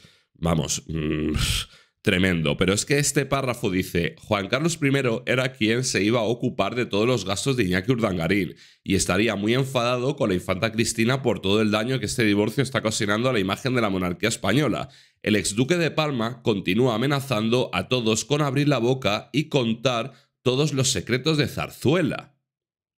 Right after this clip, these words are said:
Si es que aquí se tira a la piscina, pero de una forma impresionante. Dice, "Ha mantenido una relación con Cristina de más de veinte años y ha sido el brazo derecho del emérito.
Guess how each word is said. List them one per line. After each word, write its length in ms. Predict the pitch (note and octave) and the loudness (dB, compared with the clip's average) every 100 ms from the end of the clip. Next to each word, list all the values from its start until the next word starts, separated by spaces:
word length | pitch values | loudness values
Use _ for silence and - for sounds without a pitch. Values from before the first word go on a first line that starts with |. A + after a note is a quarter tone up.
| _ _ _ _ _ _ | _ _ _ _ _ _
Si 180 | - E2+ | -10 -8
es 100 | - | -6
que 340 | - - - - | -4 -4 -6 -18
aquí 240 | - D#2+ | -12 -4
se 180 | - C3 | 0 0
tira 220 | F#2 A2 | 2 0
a 20 | |
la 160 | C3+ A2 | 0 -4
piscina, 500 | F2 - F2 B2 E3 | -6 -4 -2 -2 0
pero 140 | F2+ | -2
de 80 | D#2+ | 0
una 140 | G2 | 0
forma 180 | G2 G2+ | 0 0
impresionante. 640 | D3 A#2+ - F2 B2 - D#2+ | 2 0 0 -2 -2 -2 -2
Dice, 360 | E2+ F2+ D#2 - - - _ - | -2 -2 -2 -6 -20 -20 _ 0
"Ha 80 | |
mantenido 520 | F3 F3 E3+ C3+ D#3 E3 | 2 2 0 0 2 2
una 100 | C#3+ | 0
relación 440 | A2+ G2+ C#3 B2 | -2 -2 -2 0
con 180 | D#3 D#3+ | 0 0
Cristina 440 | C#3 - G#2 B2 | -2 0 0 0
de 120 | A#2+ | 0
más 160 | A2 B2 | 0 0
de 100 | A2 | 2
veinte 360 | G#2+ C#3 A#2 A2+ | 2 2 2 0
años 420 | A#2 G2 G#2+ - | 0 0 -2 -2
y 120 | A#2+ | 0
ha 40 | C3 | 2
sido 220 | D3 D3 | 2 0
el 80 | A2 | 0
brazo 280 | A#2+ D3 | -2 0
derecho 320 | A#2+ G#2 A2+ D3+ | 2 2 2 0
del 140 | A2 | 2
emérito. 540 | F2 A2 F#2 - A#1 | 2 2 0 -2 -8